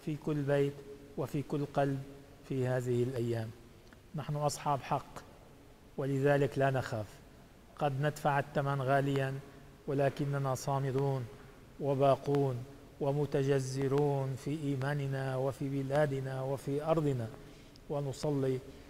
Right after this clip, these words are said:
في بداية هذا الصوم المبارك من أجل السلام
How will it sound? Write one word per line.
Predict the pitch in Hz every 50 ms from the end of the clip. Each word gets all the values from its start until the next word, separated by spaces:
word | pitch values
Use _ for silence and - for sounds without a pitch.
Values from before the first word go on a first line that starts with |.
| - - - -
في | - 156 151 147 143
بداية | 135 151 156 165 180 180 175 180 151 143 143 147
هذا | 139 139
الصوم | 135 - - - 143 135 135 131
المبارك | 135 131 127 127 131 135 131 135 131 135 131 131 - - - - - - - - -
من | 156 131 139 156
أجل | 147 135 127 127
السلام | 127 - - - 139 127 135 131 131 131 127 123